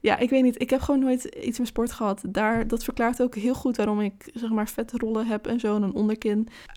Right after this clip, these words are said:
I love myself, so dit is echt gewoon zelfspot. Maak je geen zorgen. Maar ik, eh, ik, ik hou ineens van sporten nu. En ik maak geen grap. Ik hou het gewoon al een maand vol. En normaal ben ik, zeg maar, één week heel fanatiek. En dan denk ik, "Ja,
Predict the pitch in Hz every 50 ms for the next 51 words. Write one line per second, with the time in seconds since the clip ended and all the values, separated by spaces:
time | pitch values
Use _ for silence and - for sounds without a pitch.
0 | - - 214 214 208 208 202 214 214 208 - 196 185 196 190 - - 190 175 175
1 | 175 175 185 - - 202 - 185 180 190 190 - - - 196 - - - 180 180
2 | 180 185 - 208 - - 175 190 - - 185 180 175 - - - _ - 208 190
3 | 180 185 - - 202 196 196 180 190 - 240 220 - 214 214 208 202 208 190 190
4 | - - - - - - - - _ - - - - - _ _ - 247 254 247
5 | - - - - - - - - - 233 226 - - - - 240 247 - - -
6 | - _ - - 240 226 214 220 208 202 185 180 190 208 - - 196 - - 226
7 | 262 277 - 285 254 233 220 226 226 - - - - - - - - - - -
8 | - - 240 240 240 240 240 240 247 - - - - - - 247 240 254 - -
9 | 254 233 233 - 226 240 226 226 226 - 240 240 233 226 220 208 196 196 202 214
10 | 214 - - 190 180 - - - 208 - - - - - - - - - - _
11 | - - 226 226 233 240 233 220 220 240 247 262 247 233 226 - 254 - 254 233
12 | - - 220 233 247 240 226 226 - - 220 220 - - - 226 226 226 226 -
13 | 240 - 214 185 208 208 208 - 208 - - - - 233 254 302 294 247 208